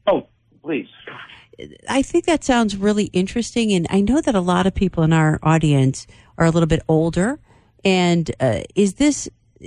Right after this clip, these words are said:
Speaker 2: it isn't specifically for people who are senior citizens, is it? But it can help them, right?
Speaker 1: Oh, absolutely. Absolutely. Um, senior citizens will be eligible. Uh, we will also, you know, in, um, in addition to having on our website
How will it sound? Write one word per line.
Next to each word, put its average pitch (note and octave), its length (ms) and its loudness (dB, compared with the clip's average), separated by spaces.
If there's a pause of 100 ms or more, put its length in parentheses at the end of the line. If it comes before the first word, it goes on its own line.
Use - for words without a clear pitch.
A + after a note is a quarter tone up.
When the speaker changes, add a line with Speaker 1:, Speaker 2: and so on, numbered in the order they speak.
Speaker 2:
it A#3+ 160 0
isn't E4 320 0
specifically F#3+ 1040 -2
for D3 180 -4
people E3 360 -2
who E3+ 160 0
are D3+ 80 4
senior D3 400 0
citizens, E3 680 0
is B2+ 200 0
it? E3 100 2
But F3+ 140 0
it E3 200 -2
can A#3 280 2
help G3+ 320 0
them, B2+ 200 -2
right? C#3 300 0 (960)
Speaker 1:
Oh, D#3+ 100 4
absolutely. D3 720 -2 (120)
Absolutely. A2 720 0
Um, E2 260 0 (340)
senior G#2+ 200 0
citizens G2+ 500 -2
will G2+ 140 2
be G#2 100 2
eligible. G2 640 -2 (540)
Uh, G2 260 0
we A2 100 -2
will B2 140 0
also, A2+ 520 -4
you G2+ 200 -6
know, F#2+ 280 -4 (260)
in, F#2+ 480 0
um, E2 400 0
in G#2+ 60 2
addition A2 380 0
to G#2 80 0
having G#2 280 -2
on G2 180 -2
our F#2 140 -2
website G2+ 560 -2